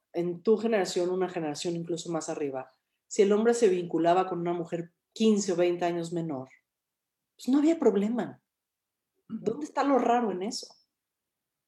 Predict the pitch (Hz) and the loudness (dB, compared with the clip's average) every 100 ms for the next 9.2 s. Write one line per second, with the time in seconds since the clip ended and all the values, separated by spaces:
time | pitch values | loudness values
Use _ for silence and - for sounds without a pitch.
0 | _ 202 196 196 220 262 339 233 190 - | _ 4 6 8 8 6 4 4 0 0
1 | 180 208 233 175 170 185 202 214 170 170 | 0 0 -2 -2 -2 2 2 2 -2 -2
2 | 175 180 233 - 208 214 208 180 175 160 | -2 -2 -2 -2 0 0 2 0 0 -2
3 | 143 190 330 - - _ _ _ - _ | -2 2 2 0 -10 _ _ _ -20 _
4 | _ _ _ _ _ _ _ _ - 220 | _ _ _ _ _ _ _ _ -8 -2
5 | 294 339 403 392 - 240 233 269 277 240 | 0 4 6 6 4 2 2 0 -2 0
6 | 196 185 190 185 180 175 190 190 202 240 | 0 0 -2 0 2 0 -2 -4 -2 -2
7 | 240 240 226 226 233 269 247 196 170 156 | -4 -4 -4 -4 -4 -8 -8 -8 -8 -8
8 | 139 - 208 247 277 220 147 - 139 139 | -10 -8 -4 -2 -2 -4 -8 -10 -12 -12
9 | 107 | -16